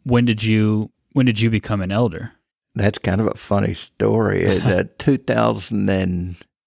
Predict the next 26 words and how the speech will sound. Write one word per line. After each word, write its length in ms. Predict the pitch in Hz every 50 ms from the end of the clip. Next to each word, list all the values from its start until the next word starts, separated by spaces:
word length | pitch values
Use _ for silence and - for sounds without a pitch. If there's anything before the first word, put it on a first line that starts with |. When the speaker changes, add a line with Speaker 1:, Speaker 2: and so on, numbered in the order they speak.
| _ _ _
Speaker 2:
five, 800 | _ - 120 117 120 117 113 110 104 101 98 101 104 104 - - - _ _ -
I 80 | 92
think 240 | 92 - - 101 101
in 140 | 98 95 98
the 80 | 95 90
s-, 140 | - - - _ _ _ _ _ _ _ -
uh, 80 | - 87 - _ _ _ _ _ _ - - - - - 165 - _
February, 600 | - - 131 120 113 113 117 107 101 101 101 95
I 40 |
was 160 | 98 104 - -
nominated 460 | 110 107 110 117 113 113 110 101 -
to 80 | 107 104
the 180 | 104 101 104
elder 240 | 110 120 120 113 117 104
board, 420 | 95 101 98 95 95 92 104 110 - _ _ _ -
Speaker 1:
Mm-hmm. 140 | - 110 104
Speaker 2:
and 100 | 98 98
I 40 | 98
was 140 | 98 95 -
supposed 380 | - - 117 113 - - _ -
to 100 | 120 104
be 420 | - 107 107 104 104 104 110 139 - -
ordained 600 | - 110 107 101 101 104 104 110 110 110 113 110
as 180 | - - - -
an 60 | -
elder. 580 | 101 98 104 110 107 107 107 110 113 113 135